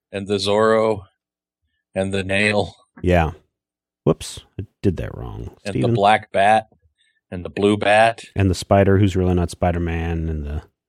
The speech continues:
Speaker 1: And the Bat, Bat
Speaker 2: Shadow,
Speaker 1: Black.
Speaker 2: who really is the Shadow.
Speaker 1: The Spider is the Spider. He's,
Speaker 2: Yeah.
Speaker 1: he's the Mister
Speaker 2: Yeah, he's
Speaker 1: Redworth,
Speaker 2: the,
Speaker 1: the
Speaker 2: he's the
Speaker 1: Master of Men.
Speaker 2: The, uh, you know who they don't have in that, which is really kinda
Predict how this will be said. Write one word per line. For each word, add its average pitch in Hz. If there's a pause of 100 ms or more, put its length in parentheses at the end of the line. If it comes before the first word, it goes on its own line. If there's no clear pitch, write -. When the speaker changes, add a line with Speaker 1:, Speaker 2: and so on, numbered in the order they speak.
(140)
Speaker 1:
And 92
the 92
Bat, 101 (400)
Bat 104
Speaker 2:
Shadow, 98
Speaker 1:
Black. 98
Speaker 2:
who 98
really 95
is 90
the -
Shadow. 85 (1500)
Speaker 1:
The 135
Spider 262
is 117
the 101
Spider. 87
He's, 135
Speaker 2:
Yeah. 120
Speaker 1:
he's 131
the 127 (300)
Mister 151
Speaker 2:
Yeah, 107
he's 107
Speaker 1:
Redworth, 104
Speaker 2:
the, 101
Speaker 1:
the 101
Speaker 2:
he's 117
the 107
Speaker 1:
Master 107
of 117
Men. 123 (360)
Speaker 2:
The, 131
uh, 120
you 139
know 147
who 151
they 107
don't 107
have 92
in 87
that, 82
which -
is 85
really 87
kinda 85